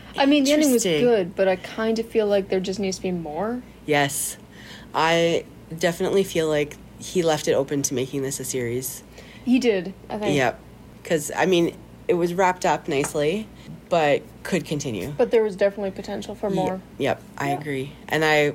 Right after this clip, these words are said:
Speaker 2: I would love for there to be more.
Speaker 1: Mm-hmm. Yes, I would read that.
Speaker 2: Although this book came out twenty twenty-one, I think,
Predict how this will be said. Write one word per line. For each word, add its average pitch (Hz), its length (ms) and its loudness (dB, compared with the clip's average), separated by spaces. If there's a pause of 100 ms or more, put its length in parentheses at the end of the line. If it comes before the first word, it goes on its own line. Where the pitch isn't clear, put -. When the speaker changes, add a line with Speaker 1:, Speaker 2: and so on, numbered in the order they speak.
(440)
Speaker 2:
I 143 140 2
would 147 240 -2
love 156 240 2
for - 420 -8
there 131 160 0
to 131 140 -8
be 131 160 -4
more. 135 400 -8 (200)
Speaker 1:
Mm-hmm. 240 360 4 (160)
Yes, 214 300 0
I - 120 2
would 220 160 2
read 208 200 0
that. 226 180 -4 (440)
Speaker 2:
Although 165 280 2
this 170 200 2
book 180 360 -2 (600)
came 175 220 -2
out 147 400 2
twenty 160 220 -4
twenty-one, 151 420 -4
I 185 120 -4
think, 240 480 -6